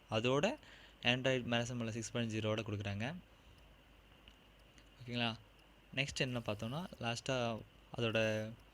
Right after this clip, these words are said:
ஃபிங்கர் பிரிண்ட் ஸ்கேனர் கொடுக்குறாங்க. அதோட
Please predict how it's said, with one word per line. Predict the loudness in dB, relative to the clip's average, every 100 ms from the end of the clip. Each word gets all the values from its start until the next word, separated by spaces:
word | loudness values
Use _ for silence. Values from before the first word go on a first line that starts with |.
| -20 -20 -20 -20 -20 -20 -20 -20 -20 -20 -10
ஃபிங்கர் | -4 0 2
பிரிண்ட் | 0 2
ஸ்கேனர் | 2 2 0
கொடுக்குறாங்க. | -4 -2 0 0 -2 -6 -12 -20 -20 -20 -12 -2
அதோட | 0